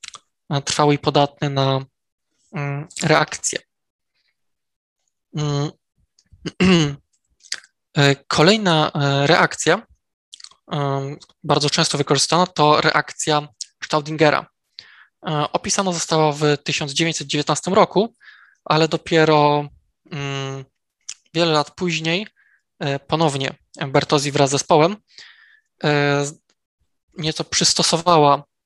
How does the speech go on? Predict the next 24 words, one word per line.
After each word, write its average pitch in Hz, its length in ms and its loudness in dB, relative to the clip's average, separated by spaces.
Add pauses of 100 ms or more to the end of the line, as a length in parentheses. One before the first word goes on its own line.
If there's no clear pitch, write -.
(460)
e, 143 300 -2
tą - 380 -6
reakcję, 180 420 0
by 165 120 -6
mogła 160 240 -4 (120)
być 151 180 -2
wykorzystywana 147 920 0
w, 147 40 -4 (920)
e, 147 60 -6
środowisku 147 680 -4
komórkowym. 151 600 -2 (600)
Mm, 139 380 -6
tę - 180 -2
właśnie 151 280 0
wersję, 147 400 2
mm, 135 540 -10 (240)
ta 151 100 -8
właśnie - 280 -2
wersja 151 240 0
jest - 100 -8
nazywana 139 440 0 (340)
ligacją 147 540 0
Staudingera. 139 600 0 (1900)
Mm, 139 440 -8